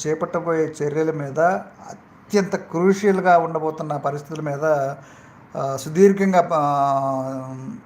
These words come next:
విశ్లేషణలు చేశారు. కౌంటింగ్ ప్రక్రియ చేపట్టేందుకు ఇప్పటికే చేసిన ఏర్పాట్లను పరిశీలించారు. ఈవీఎంలు భద్రపరిచిన స్ట్రాంగ్ రూమ్ల వద్ద, ఆ, మూడంచెల భద్రత గురించి మాట్లాడారు.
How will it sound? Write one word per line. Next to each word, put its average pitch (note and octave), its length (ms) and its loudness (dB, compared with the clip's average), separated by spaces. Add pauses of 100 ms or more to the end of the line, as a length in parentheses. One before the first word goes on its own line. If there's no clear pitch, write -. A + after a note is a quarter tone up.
(180)
విశ్లేషణలు D3+ 600 -4
చేశారు. B2 580 -10 (1400)
కౌంటింగ్ G3 420 2
ప్రక్రియ F3+ 280 0
చేపట్టేందుకు E3+ 640 0
ఇప్పటికే F3 400 -2
చేసిన E3 460 -4
ఏర్పాట్లను D#3+ 480 2
పరిశీలించారు. D3+ 680 -2
ఈవీఎంలు D#3 440 -2
భద్రపరిచిన D3 520 -2
స్ట్రాంగ్ E3 420 4
రూమ్ల E3+ 240 -2
వద్ద, D3+ 440 -2
ఆ, D3 360 4
మూడంచెల D#3+ 460 2
భద్రత D3 440 0
గురించి D3+ 440 -2
మాట్లాడారు. D3 720 0